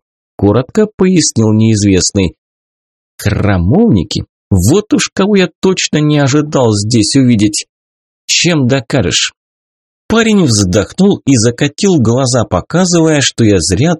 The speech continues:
трачу его время. "Она сказала, что это спросишь. Просто Эстер. Фолиомом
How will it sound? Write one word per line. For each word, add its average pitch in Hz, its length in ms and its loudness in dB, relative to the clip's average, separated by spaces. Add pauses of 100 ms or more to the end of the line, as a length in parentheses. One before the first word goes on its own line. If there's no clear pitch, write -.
трачу 123 480 -2
его 107 380 2
время. 101 480 -2 (520)
"Она 113 360 2
сказала, 170 560 -2
что - 460 -2
это 127 300 0
спросишь. - 880 -2
Просто - 420 0 (180)
Эстер. 139 640 -2 (480)
Фолиомом 190 640 0